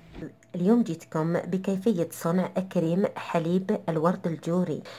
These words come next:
وكيفية صنع ماء الورد الطبيعي في المنزل بالورد الجوري. كريم حليب الورد المنزلي جيد للبشرة، تصبح متوهجة ناصعة ومشرقة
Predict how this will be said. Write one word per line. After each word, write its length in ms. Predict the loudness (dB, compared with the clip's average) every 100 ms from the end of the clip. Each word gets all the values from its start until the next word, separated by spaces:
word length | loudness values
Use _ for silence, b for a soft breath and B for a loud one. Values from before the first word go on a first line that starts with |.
| B B
وكيفية 600 | 0 6 6 6 4 2
صنع 440 | 2 4 4 2
ماء 320 | 2 4 4
الورد 320 | 4 4 4 2
الطبيعي 540 | 2 0 4 2 2
في 100 | 2
المنزل 640 | 2 4 2 2 0 2
بالورد 760 | 2 4 4 4 2 4 4 0
الجوري. 500 | -2 -2 0 0 -2 -10 -20 _ 0
كريم 300 | 6 6 4
حليب 420 | 0 0 2 2
الورد 500 | 4 4 2 -2 0
المنزلي 760 | 0 2 2 2 0 -4 -6 -6 -6
جيد 420 | 4 6 6 2 0
للبشرة، 500 | -2 -2 0 0 0 _
تصبح 420 | -8 2 2 4
متوهجة 880 | 2 6 6 6 4 0 2 4 2
ناصعة 680 | 4 4 4 4 4 4 4 2
ومشرقة 960 | 4 6 6 4 -2 -2 -2 -4 -4